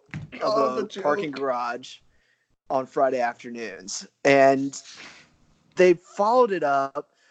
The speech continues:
Speaker 2: with an E P called "Sanctuary," and it's five songs. They're all amazing. It's, it's not the same vibe. It's a little bit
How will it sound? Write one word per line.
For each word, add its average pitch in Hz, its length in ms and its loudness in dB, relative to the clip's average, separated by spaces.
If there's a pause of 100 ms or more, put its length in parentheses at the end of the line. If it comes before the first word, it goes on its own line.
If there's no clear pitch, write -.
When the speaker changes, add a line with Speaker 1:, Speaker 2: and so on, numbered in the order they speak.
(120)
Speaker 2:
with 143 160 -8
an 156 80 -12
E 185 160 -6
P 165 460 2
called 123 360 -4
"Sanctuary," 156 960 2
and 135 400 -2
it's - 240 -10 (200)
five 208 380 6
songs. 123 540 -10 (360)
They're 180 200 -4 (300)
all 247 240 2
amazing. 147 580 -6
It's, - 360 -10 (220)
it's - 180 -4
not 254 300 -4
the 165 80 -2
same 143 420 -6
vibe. 131 600 -4 (500)
It's 151 220 0
a 170 40 2
little 185 400 4
bit 170 460 2